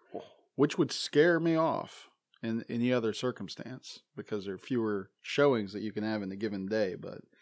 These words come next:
Speaker 2: I think this is gonna be in, like, four thousand theaters, and I look for it to make over ten days, uh, almost three hundred million dollars.
Speaker 1: Wow.
Speaker 2: And, and opening weekend, I think it'll make two fifteen, so it could make over three hundred million dollars.
Speaker 1: Wow,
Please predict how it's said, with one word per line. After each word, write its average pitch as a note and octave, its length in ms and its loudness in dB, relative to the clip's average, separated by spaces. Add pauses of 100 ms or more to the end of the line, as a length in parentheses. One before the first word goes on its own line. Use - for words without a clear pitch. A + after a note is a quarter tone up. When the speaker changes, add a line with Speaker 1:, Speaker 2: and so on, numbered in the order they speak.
(260)
Speaker 2:
I A2 60 -8
think A2 160 -4
this A2 100 -2
is G2+ 60 -4
gonna G#2 140 0
be G#2 80 2
in, G2+ 80 -2
like, F2+ 160 -8
four G#2+ 260 0
thousand G2 480 -2
theaters, G2+ 440 -2
and F#2+ 80 -10
I G2 60 -8
look G#2 280 -8
for G#2 240 -2
it G2 100 -8
to - 120 -4
make C3 580 8 (420)
over D#3+ 320 12
ten C3+ 340 4
days, A#2 640 4 (460)
uh, G#2+ 480 6 (100)
almost B2+ 500 6
three A#2 200 0
hundred G2+ 240 2
million - 240 -2
dollars. - 480 -10
Speaker 1:
Wow. F2+ 420 -2 (440)
Speaker 2:
And, C3 160 2
and B2 200 2
opening C3 300 4
weekend, A#2 320 2
I G2+ 60 -6
think G2+ 180 -10
it'll G2+ 140 -6
make G#2 160 -6
two G#2+ 160 -10
fifteen, A2 520 -6
so - 180 -6
it G#2+ 100 -8
could C3+ 160 -2
make C3 160 -2
over C3 280 6
three A#2 220 0
hundred G#2+ 200 -4
million G#2 200 -6
dollars. G2+ 300 -12
Speaker 1:
Wow, E2+ 260 -8